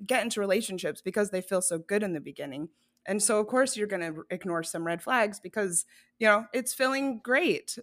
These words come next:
to, to be with this person. So, yep, you don't need to, you know, judge yourself. And, you know, likewise,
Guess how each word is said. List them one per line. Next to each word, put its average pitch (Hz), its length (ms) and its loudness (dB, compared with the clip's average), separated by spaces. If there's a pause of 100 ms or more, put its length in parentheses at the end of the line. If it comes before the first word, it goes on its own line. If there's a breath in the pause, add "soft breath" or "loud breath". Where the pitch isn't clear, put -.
to, 202 380 0 (160)
to 220 100 -2
be 247 140 2
with 294 160 2
this 196 160 -6
person. 175 420 -4
So, 202 280 2 (200 loud breath)
yep, 214 240 2
you 226 140 0
don't 233 160 4
need 247 160 -2
to, 233 260 -2
you 214 100 -2
know, 180 160 -2 (880)
judge 202 260 4
yourself. 226 500 0 (340 loud breath)
And, 196 260 8
you 214 80 4
know, 190 140 4
likewise, 185 920 2